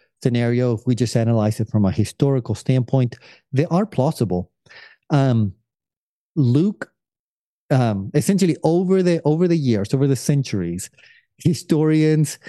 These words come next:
have decided that Luke is wrong on this, that, or the other. And as time has gone on and we have had more archaeological discoveries, Luke has always been um, proven right, and the critics have been proven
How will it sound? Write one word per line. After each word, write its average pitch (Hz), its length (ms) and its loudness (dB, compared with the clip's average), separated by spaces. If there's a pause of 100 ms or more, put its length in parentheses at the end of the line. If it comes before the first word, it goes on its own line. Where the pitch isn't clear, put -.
(200)
have 147 320 0
decided 135 480 0
that 120 120 0
Luke 123 360 0
is - 180 -4
wrong 123 280 2
on 107 160 0
this, 113 240 0
that, 104 120 0
or 101 80 0
the 98 180 0
other. 113 360 2 (440)
And 127 360 2
as 117 160 -6
time 165 260 0
has 147 140 2
gone 123 200 0
on 110 480 0
and 107 200 -2
we 120 180 2
have 110 260 0
had 104 300 -2
more 107 300 2
archaeological 107 800 0
discoveries, 131 800 -2 (340)
Luke 143 280 0
has 147 180 0
always 123 560 0
been 110 640 0 (520)
um, 98 680 0
proven 135 320 0
right, 123 560 -2 (120)
and 120 380 2
the 113 80 0
critics 127 400 -2
have 135 160 0
been 143 200 0
proven 107 500 -2